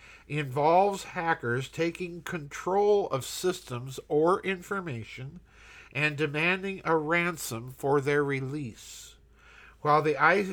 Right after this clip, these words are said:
C B C did not disclose the perpetrator,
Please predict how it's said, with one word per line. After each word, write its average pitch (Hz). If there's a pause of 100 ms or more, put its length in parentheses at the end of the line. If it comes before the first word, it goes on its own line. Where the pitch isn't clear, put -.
C 170
B 143
C 151
did 135
not 156
disclose 131
the 131
perpetrator, 123